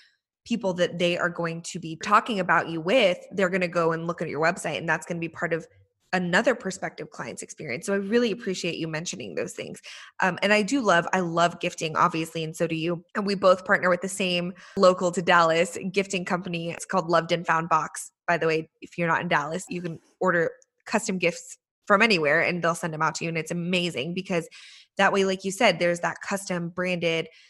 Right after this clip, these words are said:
touch point of, like, I have put this gift together for my client in particular. And my gift box will look very different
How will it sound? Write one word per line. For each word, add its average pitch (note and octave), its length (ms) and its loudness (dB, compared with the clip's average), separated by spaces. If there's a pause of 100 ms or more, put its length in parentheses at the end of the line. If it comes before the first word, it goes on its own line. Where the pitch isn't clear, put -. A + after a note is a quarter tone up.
(220)
touch A#3+ 240 -2
point F#3 280 -4
of, F3 140 -4
like, E3 260 -6 (320)
I G3 60 2
have G3 180 -2
put A3+ 240 -6
this G#3+ 160 -2
gift - 220 -8
together E3+ 500 -2 (220)
for F#3 400 0
my F3+ 260 2
client E3 540 -4
in F3+ 100 -4
particular. E3+ 720 -8
And G3+ 200 2
my G3+ 440 4 (120)
gift F3+ 300 -4
box E3+ 340 -2
will F#3 140 0
look F3+ 160 0
very F#3+ 400 -2
different F3 460 -4